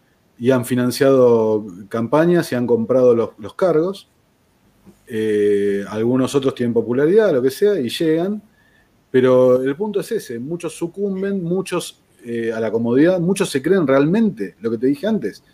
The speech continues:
salvadores, se creen mesías. No, yo voy a, a, a, a, a planificar, a, a, ¿no? Voy a acabar con el desempleo, voy a hacer esto, voy a leva-, a sacar a los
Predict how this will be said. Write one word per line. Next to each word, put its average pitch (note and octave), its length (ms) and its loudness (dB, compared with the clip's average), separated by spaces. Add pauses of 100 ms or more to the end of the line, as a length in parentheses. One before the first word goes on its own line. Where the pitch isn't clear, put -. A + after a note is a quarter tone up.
salvadores, A2+ 1000 2 (600)
se - 160 -10
creen D3+ 220 4
mesías. D#3+ 680 2 (680)
No, A2+ 220 -4
yo F#3 220 -8
voy G3 140 6
a, B2 180 -2
a, G#2+ 720 -6
a, G2+ 1040 -6
a, A2 380 -4
a - 200 -8
planificar, C#3+ 920 2 (480)
a, A#2+ 360 -2
a, B2 60 0
¿no? F#3 300 2
Voy D#3 140 6
a C#3+ 240 4
acabar C#3 420 2
con E3 140 2
el C3+ 80 4
desempleo, A#2+ 920 0
voy C3+ 340 2
a B2 280 0 (360)
hacer D3 380 -2
esto, D3 360 0
voy D3 240 4
a C#3+ 100 6
leva-, C3 500 2
a A#2+ 40 -2
sacar E3 380 0
a C#3+ 200 2
los B2+ 180 -2